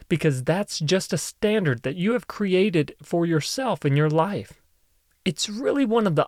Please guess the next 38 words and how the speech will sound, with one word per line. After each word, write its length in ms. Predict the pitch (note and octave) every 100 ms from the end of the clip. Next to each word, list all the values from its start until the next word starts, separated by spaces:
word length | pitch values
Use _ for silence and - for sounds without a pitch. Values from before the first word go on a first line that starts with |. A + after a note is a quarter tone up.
| -
oddest 440 | - D3 F#3 E3 -
things, 340 | D#3 C3 A2
I 120 | A#2
think, 320 | G#2 B2+ A#2 A#2+
in 160 | A#2
life 300 | G#2+ G#2 - _ _ - -
is 120 | C#3+
that 160 | E3+ D#3
we 160 | G#3
can 240 | F#3+ D3+ C#3
walk 360 | D3 F#3 -
around 460 | G#3+ E3 D#3+ E3 D3+
putting 340 | D3 C#3 C#3+
ourselves 720 | A#2+ A#2+ - A#2+ G#2+ A2+ - - _ _
down, 360 | G#2 G2+ F#2 - - _ _ _ - _
criticizing 880 | - - C#4 C#4 - F3 D#3+ D#3 C#3
ourselves 520 | A#2+ A#2 - C#3 C3
for 160 | - D#3+
not 220 | G3+ F#3+
being 260 | A3 G3 D3 -
perfect 560 | - F3+ A#3+ B2 -
or 240 | C3 C3+ - - - -
measuring 680 | C3 A#2 C3+ G3 G3+ F#3 D#3+
up 160 | C#3+ -
to 80 | -
somebody 440 | - D3+ D#3+ D3+
else's 280 | D3 - C3
idea 440 | B2+ A2+ B2 C#3+
of 100 | D3+
what 140 | C#3+ D#3+
we 100 | B2+
should 380 | - B2 C#3+
be, 280 | A3 A#3 A3 _ _ _ _
which 300 | F3 D#3 -
doesn't 340 | - D4 A#3 G3
even 220 | D3+ C#3+
make 220 | B2 G#2
sense, 720 | - - - G3+ F3 E3+ -